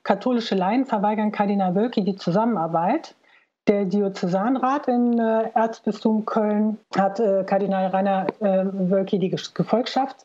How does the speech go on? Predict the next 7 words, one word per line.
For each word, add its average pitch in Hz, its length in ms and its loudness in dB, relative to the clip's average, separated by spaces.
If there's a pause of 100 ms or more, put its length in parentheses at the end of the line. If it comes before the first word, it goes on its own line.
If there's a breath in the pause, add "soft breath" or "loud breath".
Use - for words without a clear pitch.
(120)
aufgekündigt. 269 1040 -2 (460 soft breath)
Ne, 247 200 2
wieder 220 220 2
berichtet 208 440 -4
der 196 80 2
Kölner 180 320 -2
Stadtanzeiger, 240 920 0